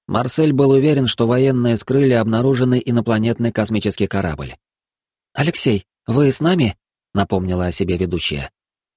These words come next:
«Извините», сказал я. «Речь шла не о сути вопроса,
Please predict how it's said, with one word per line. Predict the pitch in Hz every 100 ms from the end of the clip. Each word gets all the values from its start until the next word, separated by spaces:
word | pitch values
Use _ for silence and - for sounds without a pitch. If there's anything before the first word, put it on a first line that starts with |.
| _ _ _ -
«Извините», | 95 98 135 131 - 78 - _
сказал | - 87 82
я. | 78 67 - _ _ _ _
«Речь | - 123 123
шла | - 123 120
не | 117
о | 120 120
сути | 147 131
вопроса, | 98 92 92 87 - 80